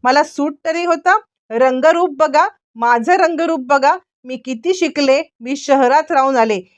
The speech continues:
इंग्लिशमधला ई तरी बोलता येतो का? यावरती सारंग म्हणतो, "मग का केलंत लग्न माझ्याशी? का बोललात माझ्याशी? का हे सगळं वागलात माझ्याशी?" तेव्हाच सांगून टाकायचं होतं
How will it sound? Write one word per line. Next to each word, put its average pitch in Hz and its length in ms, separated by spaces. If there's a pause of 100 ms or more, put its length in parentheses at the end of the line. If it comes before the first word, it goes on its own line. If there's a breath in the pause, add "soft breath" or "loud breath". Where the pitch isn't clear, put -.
(140)
इंग्लिशमधला 285 680 (160)
ई 311 240
तरी 381 160
बोलता 349 380
येतो 370 260
का? 330 180 (420)
यावरती 262 420
सारंग 247 360
म्हणतो, 294 220
"मग 330 140 (100)
का 311 200
केलंत 381 360
लग्न 339 300
माझ्याशी? 285 520 (420)
का 330 240
बोललात 392 480
माझ्याशी? 330 460 (160)
का 311 140 (120)
हे 381 160
सगळं 392 280
वागलात 330 400
माझ्याशी?" 269 460 (380 soft breath)
तेव्हाच 262 360
सांगून 277 360
टाकायचं 254 400
होतं 311 280